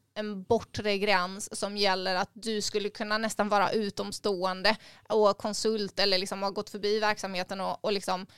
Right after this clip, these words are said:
uppfattat någonting, och då har du rätt att slå larm, och det du slår larm om, ehm,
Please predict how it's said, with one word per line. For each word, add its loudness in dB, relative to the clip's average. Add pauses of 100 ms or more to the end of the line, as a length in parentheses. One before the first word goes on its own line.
(500)
uppfattat 0
någonting, -2
och -4
då 4
har 4
du -4
rätt -2
att -10
slå -4
larm, 6
och -4
det -2
du -8
slår -4
larm 4
om, 4 (500)
ehm, 0